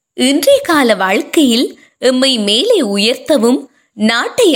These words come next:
அபிவிருத்தி செய்யவும் அத்தோடு உலகளாவிய வகையில் இணைந்து வாழ்வதற்கும் புது தொழில் முறை மிக்க உதவியாக இருக்கிறது. இந்த புது தொழில் முறையை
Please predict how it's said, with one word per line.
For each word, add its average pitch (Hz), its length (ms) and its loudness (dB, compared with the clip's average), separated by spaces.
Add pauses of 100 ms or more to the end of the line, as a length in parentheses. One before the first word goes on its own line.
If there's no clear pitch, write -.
அபிவிருத்தி 359 680 0
செய்யவும் 214 540 -2 (340)
அத்தோடு 262 580 0 (360)
உலகளாவிய 320 720 0
வகையில் 240 480 0
இணைந்து 320 460 0
வாழ்வதற்கும் 233 880 0 (380)
புது 277 280 2
தொழில் 359 320 2
முறை 202 280 0 (360)
மிக்க 226 400 -2
உதவியாக 233 680 -2
இருக்கிறது. 202 680 2 (600)
இந்த 226 220 2 (100)
புது 285 320 0
தொழில் 381 320 0
முறையை 208 400 0